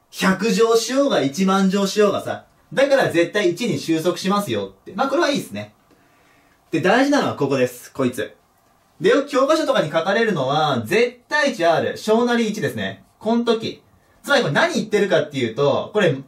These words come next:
Rがマイナス一から一です。いい、マイナス一か。お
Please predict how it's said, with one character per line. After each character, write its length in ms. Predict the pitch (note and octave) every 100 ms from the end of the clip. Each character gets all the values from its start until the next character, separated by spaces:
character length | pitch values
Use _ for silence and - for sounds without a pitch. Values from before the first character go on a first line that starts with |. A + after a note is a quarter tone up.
| -
R 360 | - E4 A3+ D#3
が 280 | C#3+ - G2+
マ 300 | C#3 B3+ E4
イ 80 | E4
ナ 120 | D#4
ス 140 | C#4
一 200 | B3+ A#3+
か 100 | A#3+
ら 60 | B2
一 120 | A2+
で 140 | -
す。 180 | - - _ _ _ _ _ _ _ _ _ _ _ _ _ _ _ _ _ -
い 100 | B2
い、 20 |
マ 180 | C#3+ F#3+
イ 20 |
ナ 100 | F#3+
ス 80 | F#3
一 160 | E3
か。 140 | -
お 40 | F3+